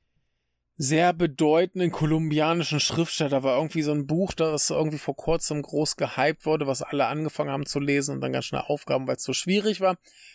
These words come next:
Und die Dame, die das eben dem Publikum präsentierte, war offensichtlich Japanerin.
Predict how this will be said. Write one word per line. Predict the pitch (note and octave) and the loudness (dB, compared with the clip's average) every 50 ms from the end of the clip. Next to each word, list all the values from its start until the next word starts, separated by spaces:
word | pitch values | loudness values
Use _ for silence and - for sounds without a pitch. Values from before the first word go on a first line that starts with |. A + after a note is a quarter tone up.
| - _ | -20 _
Und | - - E3 E3 E3 E3 E3 D#3+ D#3 - - - _ _ _ _ _ _ _ _ _ _ _ _ _ _ _ - - - - | -4 0 2 4 4 2 0 -2 -6 -8 -10 -14 _ _ _ _ _ _ _ _ _ _ _ _ _ _ _ -18 -12 -8 -6
die | C#3 C3 D3 D3 | -4 -2 -2 -2
Dame, | B2+ D#3 C3 C#3+ D#3 F3 F#3 F#3+ E3 | 0 0 0 2 0 0 2 0 0
die | C3+ D3 C3+ | 0 -2 0
das | C#3 C#3 C3 - | 0 0 0 -2
eben | D#3 C#3+ C#3+ C#3 C#3+ C3+ C3 B2 | -2 -2 -2 -2 -2 -4 -4 -2
dem | C3+ B2+ B2 - | -2 -2 -2 -2
Publikum | - - D#3+ - F3+ E3 - - D3+ D3 C3 | -4 -6 -4 -4 -4 -4 -2 -2 -4 -4 -4
präsentierte, | - - C#3 C#3+ A#2 - - - F#3+ G3+ G#3 - G#3 G3 F#3+ E3+ C#3+ | -4 -4 -4 -2 -4 -4 -4 -2 0 0 0 2 2 2 2 2 2
war | B2+ A#2+ | 0 0
offensichtlich | - - C#3 C#3+ C#3+ D3 D3 C#3+ C#3+ C#3+ - - C#3+ - | 0 -2 -2 -4 -2 -2 -2 -2 -2 -2 -2 -2 -2 0
Japanerin. | - B2 - - - A#2+ B2+ D3+ E3 F3 D#3+ F3 F3+ F3+ | 0 0 0 0 0 0 2 2 2 0 0 0 -2 -2